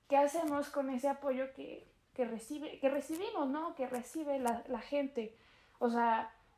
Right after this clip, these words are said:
ayer que leía la noticia, pues me ponía a pensar también como en estos estudiantes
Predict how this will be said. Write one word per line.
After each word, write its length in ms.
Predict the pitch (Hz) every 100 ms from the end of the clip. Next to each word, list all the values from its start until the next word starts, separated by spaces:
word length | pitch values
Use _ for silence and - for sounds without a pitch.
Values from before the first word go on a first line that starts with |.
| _ - - - _
ayer 300 | 269 262 277
que 100 | 311
leía 280 | 269 262 277
la 140 | 277
noticia, 440 | 226 226 247 269 277
pues 140 | 233
me 120 | 233
ponía 260 | 220 233 240
a 60 |
pensar 300 | 254 254 240
también 300 | 233 240 233
como 220 | 233 254 240
en 80 |
estos 320 | 226 226 247 226
estudiantes 840 | 226 247 247 240 285 330 349 -